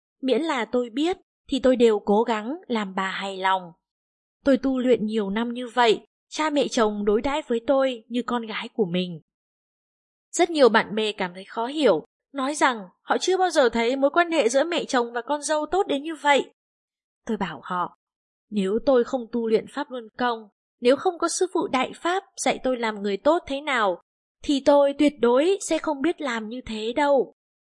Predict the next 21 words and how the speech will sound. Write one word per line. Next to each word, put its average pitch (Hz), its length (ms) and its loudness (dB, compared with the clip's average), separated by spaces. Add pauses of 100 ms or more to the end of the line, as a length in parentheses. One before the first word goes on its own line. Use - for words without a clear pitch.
(140)
Có 220 160 -4
lẽ 262 460 -2
còn 240 160 -2
không 302 240 -6
bằng 233 240 0
cả 202 120 0
một 190 200 -4
người 208 260 -4
thường. 214 400 -2 (720)
Vì 233 240 -8
tôi 254 280 -2
đã 269 120 0
tu 269 240 -2
luyện 247 200 2
Pháp - 260 -6
Luân 254 160 -2
Đại 233 180 0
Pháp, 339 300 0 (360)
sư - 240 0
phụ 277 180 0
dạy 226 200 -2